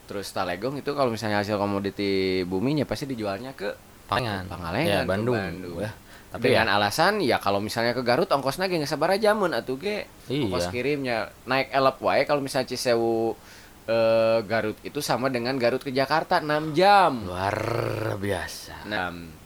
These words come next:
Speaker 1: bayangkeun we mamawa truk ka Garut jauh-jauh.
Speaker 2: <laughs>
Speaker 1: Makanya itu padahal hasil buminya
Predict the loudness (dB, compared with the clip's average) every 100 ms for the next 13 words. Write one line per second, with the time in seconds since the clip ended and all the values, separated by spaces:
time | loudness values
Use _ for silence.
0 | -12 -10 -8 -10 -12 -10 -6 -4 -2 -2
1 | -2 -4 -6 -12 -10 -8 -6 -6 -8 -6
2 | -6 -6 -4 -4 -4 -8 -6 -2 -2 -2
3 | -6 -6 -2 0 0 -2 -2 2 2 4
4 | 6 8 6 2 2 2 2 2 2 2
5 | 2